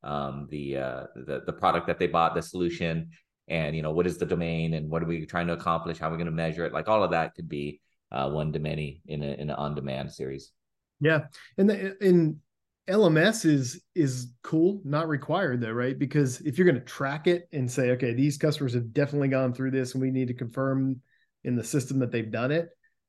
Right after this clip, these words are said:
Speaker 2: that's one thing. But if you just want it available and you wanna make sure that they've had an opportunity, you can even set that up in your knowledge base, right? And
Speaker 1: Correct.
Speaker 2: knowledge
Speaker 1: Yeah.
Speaker 2: becomes part of your, your scalable stack there for, for delivering that.
Speaker 1: And the nice thing about that is now you're starting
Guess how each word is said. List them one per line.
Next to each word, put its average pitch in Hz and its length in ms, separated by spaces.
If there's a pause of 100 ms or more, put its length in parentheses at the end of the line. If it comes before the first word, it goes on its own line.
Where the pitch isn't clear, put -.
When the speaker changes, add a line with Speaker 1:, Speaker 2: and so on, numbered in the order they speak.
Speaker 2:
that's 139 240
one 127 240
thing. 165 280
But 135 120
if 131 80
you 160 80
just 160 180
want 156 180
it 139 80
available 156 500
and 131 100
you 127 80
wanna 131 160
make 127 180
sure 135 140
that 113 100
they've 127 160
had 131 140
an 120 80
opportunity, 143 500 (240)
you 196 80
can 175 140
even 127 100
set 123 240
that 123 140
up 120 100
in 120 100
your 110 120
knowledge 107 480
base, - 400 (100)
right? 113 340 (360)
And 131 80
Speaker 1:
Correct. 110 160
Speaker 2:
knowledge 123 180 (260)
Speaker 1:
Yeah. 90 120
Speaker 2:
becomes 123 300 (140)
part 120 140
of 113 160
your, 117 400 (100)
your 120 120
scalable 113 520
stack 120 460
there 110 240
for, 104 380 (320)
for 139 100
delivering 107 540 (220)
that. - 320
Speaker 1:
And 165 300
the 180 60
nice 170 240
thing 240 140
about 117 260
that 131 160
is 98 220
now 104 180
you're 147 160
starting 110 500